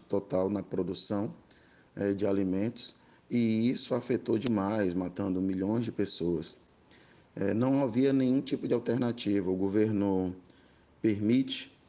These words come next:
certo, na China, que grandes empresas assumam a produção de alimentos em larga escala, para tentar melhorar exatamente essa condição da produção alimentar. E passaram estes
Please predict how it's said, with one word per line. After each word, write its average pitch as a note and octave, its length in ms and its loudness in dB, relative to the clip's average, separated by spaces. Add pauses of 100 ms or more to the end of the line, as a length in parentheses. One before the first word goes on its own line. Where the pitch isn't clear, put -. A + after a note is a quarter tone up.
(360)
certo, F#2+ 460 -2
na F#2 180 0
China, A2+ 420 0
que A2 320 -2
grandes A#2 380 0
empresas A2 540 0
assumam A2+ 420 0
a G#2+ 40 -4
produção G#2+ 460 -2
de G#2+ 80 0
alimentos A2+ 540 0 (480)
em A#2 180 0
larga A2 300 0
escala, F#2 580 2 (680)
para A#2 120 4
tentar A#2 360 0
melhorar A#2+ 600 0 (480)
exatamente G#2 460 0
essa - 160 -4
condição B2+ 880 -2
da A2 100 -2
produção G#2+ 540 -2
alimentar. G2+ 640 0 (1040)
E A2 80 -2
passaram C3 720 0
estes A#2 680 0